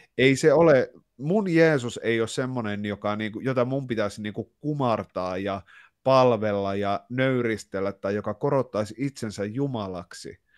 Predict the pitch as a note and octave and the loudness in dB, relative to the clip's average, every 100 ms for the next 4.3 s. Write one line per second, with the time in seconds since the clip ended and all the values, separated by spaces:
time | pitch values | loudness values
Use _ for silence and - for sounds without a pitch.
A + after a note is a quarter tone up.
0 | - - _ A#2+ A#2 A#2+ C3 D3 F3 E3 | -20 -20 _ -4 -4 -4 -6 -4 -8 -10
1 | _ D#3 F3+ - G#3 D3 C3 - B2+ A#2+ | _ -8 -8 -4 0 0 0 -4 -6 -4
2 | A#2+ A#2+ _ - A#2+ D3+ D3+ _ - F#2 | -6 -8 _ -10 -2 -2 -2 _ -8 -6
3 | D#2 - - _ _ _ _ _ _ _ | -6 -8 -16 _ _ _ _ _ _ _
4 | - A#2+ A#2+ | -4 -4 -4